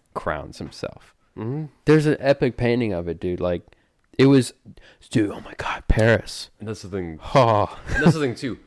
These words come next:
Speaker 2: But nobody could argue with that because it's
Speaker 1: That's
Speaker 2: like,
Speaker 1: right.
Speaker 2: what the fuck are you gonna do?
Speaker 1: Mm-hmm.
Speaker 2: Like
Speaker 1: I mean, that's how people come to, like, power.
Speaker 2: Mm-hmm.
Speaker 1: Is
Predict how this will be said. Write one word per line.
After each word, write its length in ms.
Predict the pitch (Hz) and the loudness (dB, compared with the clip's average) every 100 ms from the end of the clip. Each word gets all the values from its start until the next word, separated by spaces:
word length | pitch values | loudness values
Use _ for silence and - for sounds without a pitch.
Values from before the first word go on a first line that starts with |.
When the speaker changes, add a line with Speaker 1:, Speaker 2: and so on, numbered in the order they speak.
| _ | _
Speaker 2:
But 120 | 113 | -10
nobody 500 | 104 107 117 120 113 | -4 -2 0 2 0
could 120 | 104 | 0
argue 320 | 95 110 101 | 2 2 0
with 140 | 92 85 | -2 -2
that 200 | 92 87 | -2 -4
because 220 | 87 87 | -6 -6
it's 20 | 92 | -4
Speaker 1:
That's 120 | 104 | -2
Speaker 2:
like, 140 | 95 | 0
Speaker 1:
right. 120 | 117 110 | 2 2
Speaker 2:
what 120 | - | -2
the 40 | |
fuck 240 | - 95 95 | -6 -8 -6
are 40 | |
you 100 | 90 | -10
gonna 200 | 85 80 | -8 -10
do? 360 | 85 98 80 80 | -6 -6 -6 -4
Speaker 1:
Mm-hmm. 340 | 117 113 110 107 | 0 2 2 -2
Speaker 2:
Like 100 | 107 - - | -4 -8 2
Speaker 1:
I 20 | |
mean, 140 | 123 120 | 4 6
that's 200 | 135 - | 4 2
how 100 | 139 | 2
people 300 | 135 117 113 | 2 0 0
come 180 | 117 104 | 0 0
to, 160 | 104 | -2
like, 260 | 92 87 85 _ _ - | 0 0 -2 _ _ 0
power. 540 | - 123 131 71 - - - | 4 6 6 4 0 -10 -8
Speaker 2:
Mm-hmm. 180 | 101 | -2
Speaker 1:
Is 80 | 104 | 0